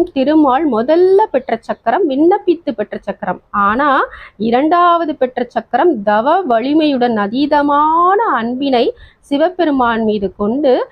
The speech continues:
கண்ணையே அர்ப்பணித்து பெற்ற சக்கரம். அதனால தான் அரும்பாடுபட்டு நாம் பெறுகின்ற பொருளுக்கு எப்பவுமே ஒரு முக்கியத்துவம் இருக்கும். எளிதா கிடைச்சிட்டா அதோட அருமை தெரியாது. அதனால நம்மளும் திருமால் மாதிரி சிவபெருமான் கிட்ட அன்போடு வேண்டினா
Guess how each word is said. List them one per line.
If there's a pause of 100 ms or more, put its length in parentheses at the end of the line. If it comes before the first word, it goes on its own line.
(320)
கண்ணையே (120)
அர்ப்பணித்து
பெற்ற
சக்கரம். (100)
அதனால
தான் (280)
அரும்பாடுபட்டு
நாம்
பெறுகின்ற
பொருளுக்கு
எப்பவுமே
ஒரு
முக்கியத்துவம்
இருக்கும். (200)
எளிதா
கிடைச்சிட்டா (180)
அதோட
அருமை
தெரியாது. (1500)
அதனால
நம்மளும்
திருமால்
மாதிரி
சிவபெருமான்
கிட்ட
அன்போடு
வேண்டினா